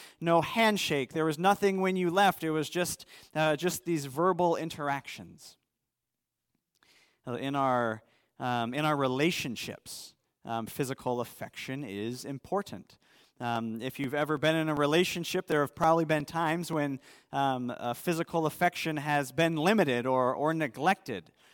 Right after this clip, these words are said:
Um, there's, uh, no hugs and no kisses. There's no, uh,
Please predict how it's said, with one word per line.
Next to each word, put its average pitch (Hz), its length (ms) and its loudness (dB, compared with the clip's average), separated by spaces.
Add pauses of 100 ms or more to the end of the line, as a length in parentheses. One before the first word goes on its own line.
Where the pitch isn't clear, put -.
(260)
Um, 113 480 -4 (260)
there's, 123 440 -4
uh, 120 160 0
no 131 200 2
hugs 160 440 6
and 131 100 -4
no 127 140 0
kisses. 143 360 -2
There's 127 200 -4
no, 143 320 2 (260)
uh, 127 200 0